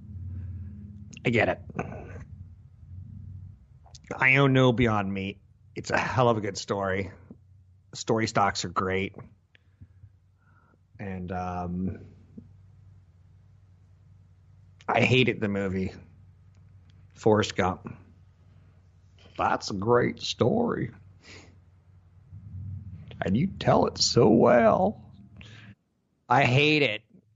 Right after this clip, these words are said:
Story stocks get you into trouble on Wall Street. 'Cause you, you start convincing yourself of it. You fall in love with the story. And that's something you need to be careful about.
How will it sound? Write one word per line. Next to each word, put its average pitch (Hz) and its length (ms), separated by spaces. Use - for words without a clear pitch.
Story 180 400
stocks - 360
get - 300
you 110 60
into 92 140
trouble 87 400
on 76 140
Wall 78 220
Street. 78 320
'Cause 98 220
you, 104 180
you 110 140
start 120 300
convincing 104 540
yourself 85 440
of 82 160
it. - 100
You 98 80
fall 120 260
in 113 60
love 98 200
with 87 100
the 87 80
story. 76 480
And 107 100
that's 120 120
something 139 180
you 120 100
need 120 80
to 107 60
be 107 80
careful 87 380
about. 76 380